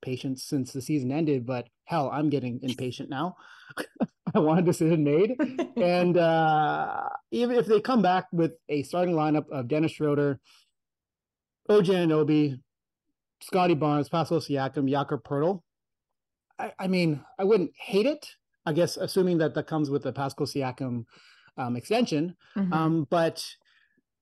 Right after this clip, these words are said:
Speaker 1: you know, it's not, it's not gonna be it.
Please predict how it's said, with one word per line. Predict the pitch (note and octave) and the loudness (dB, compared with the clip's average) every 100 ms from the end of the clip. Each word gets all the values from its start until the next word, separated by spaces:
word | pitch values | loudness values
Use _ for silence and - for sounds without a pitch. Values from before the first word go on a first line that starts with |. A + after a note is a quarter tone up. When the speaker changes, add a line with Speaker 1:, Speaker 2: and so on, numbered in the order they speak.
| - _ _ _ | -20 _ _ _
Speaker 1:
you | - E3+ | -4 0
know, | D3+ D3 - _ _ _ _ - | 0 -2 -8 _ _ _ _ -6
it's | E3 | -4
not, | G#3+ G#3 - - - - | -4 -4 -6 -14 -16 -10
it's | - | -6
not | G#3+ G3+ | -4 -2
gonna | F#3 | -2
be | D3 D3 | 0 -2
it. | D3 - | -4 -10